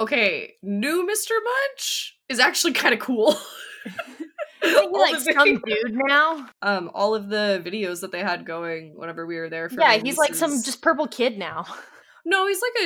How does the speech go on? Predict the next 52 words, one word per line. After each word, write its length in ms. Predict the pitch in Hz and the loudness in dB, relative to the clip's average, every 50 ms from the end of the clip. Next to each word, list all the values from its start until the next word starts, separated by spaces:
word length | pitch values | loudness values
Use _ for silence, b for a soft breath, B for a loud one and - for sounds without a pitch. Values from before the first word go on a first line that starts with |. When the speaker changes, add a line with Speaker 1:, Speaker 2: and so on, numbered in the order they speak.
| 262 | -2
Speaker 1:
a, 20 | 269 | -2
he's, 120 | 370 403 | -2 -2
like, 100 | 466 427 359 | -2 -2 -2
a 60 | 254 | 0
man, 460 | 190 196 220 190 165 160 170 175 175 | 0 2 0 0 0 -2 -6 -6 0
but, 320 | 190 202 190 180 170 - - - | 2 2 2 2 0 -4 -4 -2
um, 680 | 220 220 196 185 175 170 165 165 165 165 175 196 208 208 - _ _ _ _ | 0 0 2 0 0 -2 -4 -8 -10 -12 -14 -14 -16 -16 -18 _ _ _ _
and 80 | 208 226 | -6 -4
he 60 | 233 | -4
still 180 | 254 247 - 247 | -4 -4 -4 -4
has 160 | 254 269 240 | -4 -4 -4
his 140 | 220 214 196 | -4 -6 -4
weird, 180 | 190 214 220 196 | -4 -4 -2 -2
like, 160 | 185 180 - | -4 -6 -6
monstery 800 | 180 165 170 180 180 - - 180 170 170 165 160 156 156 165 _ _ | -6 -6 -6 -6 -8 -8 -8 -8 -8 -8 -10 -10 -12 -16 -16 _ _
whatever, 400 | - - 170 165 170 175 165 170 | -12 -10 -8 -6 -6 -6 -6 -4
Speaker 2:
He's 80 | 165 165 | -2 -2
got 120 | 214 214 | 0 0
Speaker 1:
but 120 | 202 185 | 0 0
Speaker 2:
yellow 260 | 214 208 208 208 208 196 | -2 -2 -2 -4 -4 -6
hair. 480 | 185 202 196 196 196 196 202 208 208 185 | -6 -8 -6 -6 -6 -6 -8 -8 -10 -12
Speaker 1:
he's 100 | 208 202 | -8 -6
Speaker 2:
He's 140 | 277 311 - | -4 -2 -2
Speaker 1:
also, 300 | 277 302 311 - 311 302 | -2 -2 -2 -2 -2 -2
like, 360 | 302 269 247 214 185 - - - _ _ - | -2 0 -2 -2 -2 -4 -10 -18 _ _ -6
a 80 | 180 | -6
D 320 | 196 196 - 185 185 208 214 | -6 -6 -10 -10 -8 -8 -8
J, 400 | 202 233 240 233 233 233 233 226 | -4 -2 -2 0 0 0 0 0
like, 160 | 208 196 185 | 0 0 0
a 80 | 180 | -2
dubstep 560 | 214 208 180 170 196 202 - - 247 226 208 190 | -2 -2 -2 -2 -2 -4 -4 -4 -6 -6 -6 -8
D 160 | 240 233 233 | -10 -10 -10
J 520 | 226 262 262 262 262 254 262 262 262 254 - | -8 -8 -8 -8 -8 -10 -10 -10 -12 -12 -10
now. 340 | 247 247 262 269 269 269 277 | -8 -8 -6 -6 -6 -6 -4
Like, 160 | 233 214 208 | -6 -4 -2
they 120 | - 208 | -2 -4
gave 320 | 196 196 170 185 214 220 - | -4 -4 -4 -4 -4 -2 -4
him 120 | 233 233 | -4 -4
his 120 | 220 196 220 | -2 0 2
Speaker 2:
Okay, 180 | 208 202 190 | 2 2 2
Speaker 1:
own 140 | 202 208 226 | 2 -2 -2
little 240 | 220 226 214 202 190 | -2 -2 0 0 2
Speaker 2:
well, 260 | 220 214 208 208 208 | 2 2 0 0 -2
Speaker 1:
helmet 440 | 202 196 196 220 254 254 247 - - | -2 -2 -4 -2 -4 -4 -6 -6 -4
thing, 420 | 277 262 269 269 269 262 269 269 262 | -4 -4 -2 -4 -6 -8 -10 -12 -10
and 320 | 262 - - 190 180 196 | -8 -8 -6 -6 -2 0
Speaker 2:
old 240 | 240 233 233 226 208 | 2 2 2 2 2
Mister 260 | 226 220 214 - 233 | -2 -2 -2 -4 -4
Munch, 540 | 220 202 190 180 175 - - - - - - | -4 -4 -4 -4 -6 -10 -14 -14 -14 -14 -14
smash 320 | - - 202 202 196 - | -12 -10 -10 -10 -10 -12
or 60 | - | -14
pass? 440 | - - - - - 226 - - - | -12 -12 -10 -10 -10 -12 -14 -16 -18